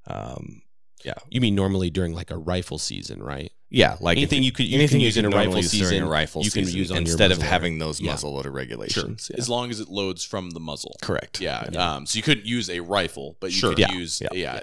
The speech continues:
Speaker 3: like, the, it'd be pretty much like the states that don't have those muzzleloader regulations.
Speaker 2: Yeah.
Speaker 3: So, um, that's definitely something worth noting.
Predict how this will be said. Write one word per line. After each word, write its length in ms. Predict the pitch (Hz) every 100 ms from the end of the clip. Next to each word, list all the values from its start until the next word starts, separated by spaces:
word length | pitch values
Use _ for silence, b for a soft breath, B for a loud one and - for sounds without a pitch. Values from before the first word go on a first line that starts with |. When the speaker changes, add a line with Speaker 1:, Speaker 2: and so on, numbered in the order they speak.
| 71
Speaker 3:
like, 240 | 85 78
the, 260 | 85 71 69 _ _ _ _
it'd 280 | 113 98 90
be 140 | 101
pretty 160 | 92 98
much 180 | 85 85
like 160 | 78
the 220 | 78 76 65 _ -
states 320 | - 85 -
that 80 | 76
don't 180 | 71 78
have 260 | 73 71
those 200 | 67 -
muzzleloader 400 | 69 65 67 58
regulations. 680 | 53 57 57 - - 50 - 69
Speaker 2:
Yeah. 60 |
Speaker 3:
So, 140 | 71 b b b b - 78
um, 320 | 76 64 71
that's 200 | 90 -
definitely 400 | 76 71 71 76
something 300 | - 80 78 71
worth 200 | 73 82
noting. 400 | 76 69 53